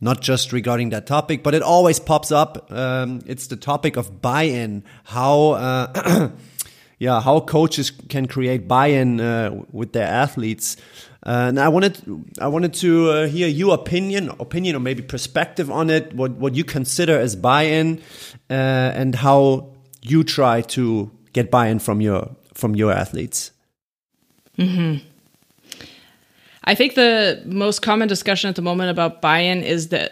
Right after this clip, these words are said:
Speaker 2: the relationship between the coach and the athletes and the communication, um, between them. And for me, a lot of it goes, comes down to the distribution of responsibility. Let's put it that way. I've had experiences with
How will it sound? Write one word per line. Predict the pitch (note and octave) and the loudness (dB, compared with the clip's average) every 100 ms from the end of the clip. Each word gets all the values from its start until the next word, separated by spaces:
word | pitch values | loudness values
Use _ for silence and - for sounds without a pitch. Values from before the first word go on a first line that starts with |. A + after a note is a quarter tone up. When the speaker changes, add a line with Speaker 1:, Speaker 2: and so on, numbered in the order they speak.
| - | -6
Speaker 2:
the | E3+ | -4
relationship | D#3 D3 F3 F3 F#3 | 0 2 0 0 -2
between | F3 - E3+ | -4 -4 -2
the | D#3 | -2
coach | D#3+ E3 E3+ | 0 0 0
and | E3 | 0
the | D#3 | 0
athletes | D3+ D#3+ E3 D#3+ - | 0 -2 -4 -4 -4
and | D#3 | -6
the | |
communication, | D3 D#3 D#3 D#3 F3+ E3+ F3 E3+ E3 E3 F#3 - - | -4 -4 -4 -4 0 0 0 -2 -2 -6 -8 -14 -8
um, | E3 D#3 D#3 D#3 D#3 | -2 0 -2 -4 -8
between | - E3 F3 E3 | -6 -4 -2 0
them. | D#3+ D#3 D#3 D#3 | 0 0 -2 -6
And | D3+ D3+ D#3 - - | -6 -6 -6 -8 -10
for | - F3 | -8 -4
me, | D#3+ E3+ G3+ | 0 2 2
a | E3+ | 2
lot | E3 E3 | 2 4
of | E3 | 2
it | E3 | 0
goes, | D3 D#3+ D#3+ D#3 - _ _ _ _ - | 0 -2 -2 -4 -8 _ _ _ _ -8
comes | - G3 | 0 2
down | E3 E3+ | 4 2
to | F3+ | 0
the | E3 | -2
distribution | D#3+ E3 - D#3 D3 D#3 D#3 D#3+ | -2 -2 -2 -6 -4 -4 -4 -6
of | C3+ | -6
responsibility. | C#3 C#3 - D3+ D3 - C#3 C#3+ C3+ E2+ E2+ | -6 -6 -4 -4 -4 -4 -6 -6 -6 -8 -10
Let's | - - | -12 -12
put | - | -12
it | - | -8
that | - - | -8 -8
way. | G#2 - D3 | -6 -8 -6
I've | D#3+ | -4
had | F3+ F#3+ | 0 0
experiences | F3+ - F3 E3 F3 F3 F3 F3+ E3+ D#3+ | -2 -6 -2 0 2 0 -4 -6 -6 -4
with | D#3+ D#3+ - | -4 -4 -10